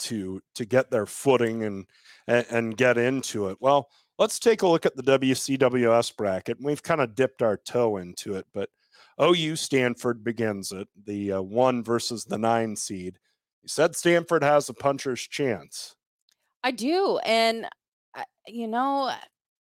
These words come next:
Speaker 2: I would think game one, they're gonna come out with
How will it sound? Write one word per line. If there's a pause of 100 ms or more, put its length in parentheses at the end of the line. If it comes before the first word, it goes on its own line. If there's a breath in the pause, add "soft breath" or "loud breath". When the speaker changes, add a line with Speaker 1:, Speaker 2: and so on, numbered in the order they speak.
(840)
Speaker 2:
I
would
think (240)
game
one,
they're
gonna
come
out
with